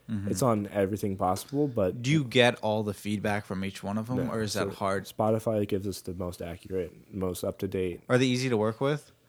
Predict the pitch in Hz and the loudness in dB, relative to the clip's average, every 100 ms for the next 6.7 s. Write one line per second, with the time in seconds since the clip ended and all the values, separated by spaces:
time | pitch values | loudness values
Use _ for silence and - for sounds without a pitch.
0 | _ _ _ _ 117 127 98 120 113 107 | _ _ _ _ 6 6 4 2 2 2
1 | 120 117 117 110 117 - 127 131 131 127 | 2 4 4 2 -2 4 4 6 4 2
2 | 123 117 113 113 107 98 110 110 - 107 | 6 4 4 2 2 4 2 2 2 0
3 | 104 120 120 117 107 95 104 98 117 - | 0 -2 0 0 0 -2 -4 -6 -10 -10
4 | 101 98 95 - 117 98 107 104 104 98 | -4 -2 -2 -4 -4 -2 0 2 0 0
5 | - 104 95 95 92 - 92 98 - 95 | 0 2 2 0 -4 0 2 2 0 -2
6 | 90 95 95 104 98 98 | 0 -2 -2 0 0 0